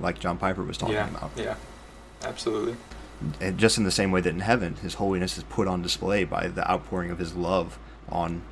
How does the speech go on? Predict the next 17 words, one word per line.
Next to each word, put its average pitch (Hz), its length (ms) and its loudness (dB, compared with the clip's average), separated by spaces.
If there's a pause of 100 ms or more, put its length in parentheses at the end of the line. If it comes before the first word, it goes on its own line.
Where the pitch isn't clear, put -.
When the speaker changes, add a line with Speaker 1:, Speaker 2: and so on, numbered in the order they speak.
(100)
Speaker 1:
his 87 260 -4 (320)
church. - 460 0 (1000)
And 85 180 -2
so 82 360 -2 (120)
it's, 87 280 -6
it's, - 340 -6 (260)
there's 92 200 0
no 98 240 2 (180)
difference - 800 -2 (420)
there 90 240 2
as 87 100 -2
far 85 260 0
as 87 140 -2
him 87 240 -2
receiving 85 460 -2
glory. 85 500 -2 (920)
Speaker 2:
Yeah. 117 180 6